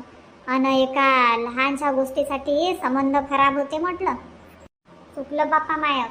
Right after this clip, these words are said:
खरंच सांगतो, चुकलं माय, नाही झाले पाहिजे होतं तिकडे. जाऊ दे, या जाईन तर जाऊ दे, मी तर नाही जात बापा.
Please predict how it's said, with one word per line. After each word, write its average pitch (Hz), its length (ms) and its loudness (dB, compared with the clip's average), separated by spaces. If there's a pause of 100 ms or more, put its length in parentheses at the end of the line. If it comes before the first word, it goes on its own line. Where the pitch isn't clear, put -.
(140)
खरंच 277 220 -6
सांगतो, 262 680 -4
चुकलं 294 420 -2
माय, 254 320 -2
नाही 294 220 -2
झाले 269 260 2
पाहिजे 233 260 -2
होतं 226 180 -8
तिकडे. 226 360 -10 (480)
जाऊ 294 220 6
दे, 330 200 6
या 269 160 4
जाईन 277 380 0
तर 285 80 0
जाऊ 294 240 2
दे, 302 300 4
मी 285 260 -2
तर 277 60 0
नाही 285 200 0
जात 330 160 2
बापा. 262 280 -2